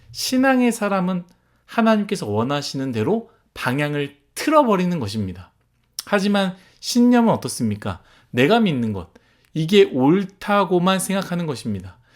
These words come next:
물론 내가 믿는 것이 하나님이 된다면 나의 신념이 신앙이 되는 것이죠. 그러나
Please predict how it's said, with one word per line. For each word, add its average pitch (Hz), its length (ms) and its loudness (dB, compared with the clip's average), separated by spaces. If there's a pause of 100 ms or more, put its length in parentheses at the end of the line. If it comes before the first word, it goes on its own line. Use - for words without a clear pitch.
(220)
물론 180 340 6
내가 151 200 4
믿는 175 480 0
것이 135 540 -2 (200)
하나님이 240 800 2
된다면 117 640 -2 (340)
나의 131 260 4
신념이 190 560 0
신앙이 233 480 2
되는 110 260 -2
것이죠. - 420 -8
그러나 160 460 2